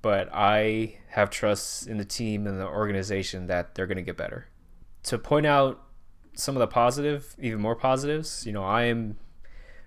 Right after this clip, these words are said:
very excited about how well, uh, Ivica Zubac has played during the start of the season. You know, he's had a, a couple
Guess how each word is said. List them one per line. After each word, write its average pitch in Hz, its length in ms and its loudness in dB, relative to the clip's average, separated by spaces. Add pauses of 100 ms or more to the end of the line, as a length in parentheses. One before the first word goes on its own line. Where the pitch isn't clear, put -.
(140)
very 117 380 8
excited 101 500 2
about 92 340 0
how 95 280 6
well, 92 480 2 (340)
uh, 95 300 0 (100)
Ivica 117 340 -4
Zubac 101 440 -2
has 98 120 -2
played 92 560 0 (360)
during 104 180 -4
the 101 80 -6
start 95 300 4
of 85 60 -6
the 82 40 -8
season. 98 480 -6 (360)
You 110 100 -6
know, 98 100 -4
he's 110 240 -2
had 117 200 10
a, 117 120 4 (480)
a - 60 -4
couple 127 680 2